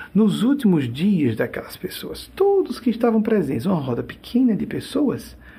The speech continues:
dez pessoas no máximo, doze, não sei se chegávamos a doze.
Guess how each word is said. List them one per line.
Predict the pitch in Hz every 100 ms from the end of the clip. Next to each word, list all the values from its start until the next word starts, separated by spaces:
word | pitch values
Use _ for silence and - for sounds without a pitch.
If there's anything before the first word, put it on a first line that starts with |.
| - - -
dez | 127 175 -
pessoas | 233 220 311 349 339 -
no | -
máximo, | - - 220 214 240 240 226 - - - - - - - - - -
doze, | 127 165 226 247 233 330 302
não | 180 170
sei | -
se | 220
chegávamos | - 147 147 143 143 135
a |
doze. | 123 - 120 120